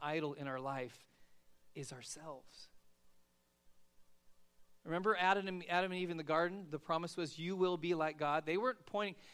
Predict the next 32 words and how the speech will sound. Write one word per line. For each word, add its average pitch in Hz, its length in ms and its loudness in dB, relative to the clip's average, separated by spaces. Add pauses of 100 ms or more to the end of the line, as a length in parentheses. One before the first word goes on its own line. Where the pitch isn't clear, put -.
the 165 80 -8
serpent 277 280 2
wasn't 220 280 2
pointing 226 320 0
to 190 120 -2
any 214 220 2
other 196 180 4
thing. 180 380 0 (220)
The - 40 -12
serpent 269 200 0
was 208 120 0
pointing 208 300 0
directly 196 360 4
at 180 40 -8
them 185 140 2
and 175 80 -6
saying, 190 160 -6
"Listen, 185 240 -2
if 180 100 -4
you 208 80 -10
eat 247 100 -2
of 269 80 2
the 208 80 4
fruit, 226 320 -2
you 202 200 -2
won't 240 180 4
need 220 180 0
God 160 240 2
because 147 300 -6
you'll 147 120 -4
be 139 180 -4
him." 117 160 -14